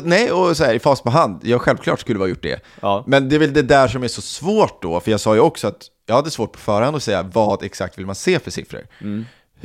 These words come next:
Speaker 1: Och nu, nu var det ju väldigt negativt.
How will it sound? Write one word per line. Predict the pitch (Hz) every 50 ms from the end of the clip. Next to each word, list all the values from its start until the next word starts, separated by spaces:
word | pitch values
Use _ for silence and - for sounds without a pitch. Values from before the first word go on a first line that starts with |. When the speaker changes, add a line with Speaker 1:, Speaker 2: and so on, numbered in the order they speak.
| -
Speaker 1:
Och | - 113 123 120 - 80 120
nu, | 117 123 143 151 -
nu | - 120 123 135
var | 147 143 131 117
det | 107
ju | 107 101 98
väldigt | 92 135 113 107 117 127 170 135 -
negativt. | 101 90 - - 67 62 - 73 - - - - - - -